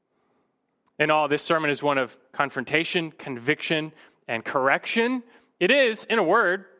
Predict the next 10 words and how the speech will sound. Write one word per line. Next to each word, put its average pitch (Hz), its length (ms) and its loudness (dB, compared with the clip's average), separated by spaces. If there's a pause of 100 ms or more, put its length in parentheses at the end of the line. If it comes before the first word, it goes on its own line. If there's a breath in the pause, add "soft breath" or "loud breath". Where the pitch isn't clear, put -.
heavy. 202 440 2 (1120)
And 175 80 -2
it's 226 80 2
only 262 160 4
gonna 233 160 2
get 190 160 0
heavier 208 580 0
near 170 220 2
the 147 120 4
end 156 300 0